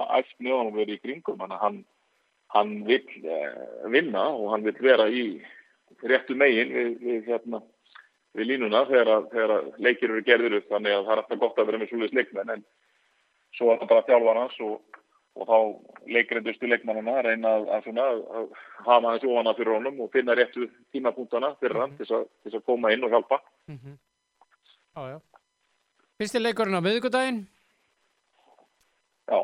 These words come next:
Speaker 2: Eða sem sagt aðfaranótt, aðfaranótt, uh, fimmtudags, klukkan eitt um nóttina
Speaker 1: Já.
Speaker 2: og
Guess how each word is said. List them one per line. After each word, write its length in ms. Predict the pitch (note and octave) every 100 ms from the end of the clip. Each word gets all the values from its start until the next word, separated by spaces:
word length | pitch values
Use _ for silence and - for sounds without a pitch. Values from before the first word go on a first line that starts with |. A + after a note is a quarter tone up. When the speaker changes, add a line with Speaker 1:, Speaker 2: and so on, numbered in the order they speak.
| - _
Speaker 2:
Eða 200 | D#3+ D#3
sem 120 | D3+
sagt 80 | C#3
aðfaranótt, 800 | D#3+ E3 - E3+ E3+ F3 - _ _ _ _ _ _ _ _ _ _ _ _ _ _ _ _
aðfaranótt, 880 | C#3 D3+ F3 D#3+ D#3+ E3 D#3 _ E3+
uh, 240 | D#3+ D#3+ D#3
fimmtudags, 640 | F3+ E3+ F3+ G3+ G#3+ - - _
klukkan 280 | D3+ C#3 D3+
eitt 260 | E3 - -
um 100 | D#3+
nóttina 380 | E3+ E3+ F3 F3+
Speaker 1:
Já. 80 | F#3
Speaker 2:
og 200 | D#3